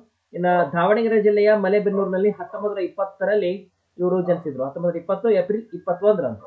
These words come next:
ಓಕೆ, ಐದನೇ ಪ್ರಶ್ನೆ, ಬಸವರಾಜ್ ಕಟ್ಟಿಮನಿ ಅವರ ಮೊದಲ ಕಾದಂಬರಿ ಯಾವುದು?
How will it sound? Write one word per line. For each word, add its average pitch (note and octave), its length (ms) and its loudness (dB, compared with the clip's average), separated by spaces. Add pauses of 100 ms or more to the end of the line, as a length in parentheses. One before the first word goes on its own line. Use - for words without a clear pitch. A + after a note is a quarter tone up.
(1400)
ಓಕೆ, - 360 -6 (3500)
ಐದನೇ G3 260 0
ಪ್ರಶ್ನೆ, F3 340 -2 (1040)
ಬಸವರಾಜ್ A3+ 680 6
ಕಟ್ಟಿಮನಿ G#3+ 500 0
ಅವರ G#3 240 2
ಮೊದಲ G3 320 2 (100)
ಕಾದಂಬರಿ F#3 360 2
ಯಾವುದು? A2+ 200 -2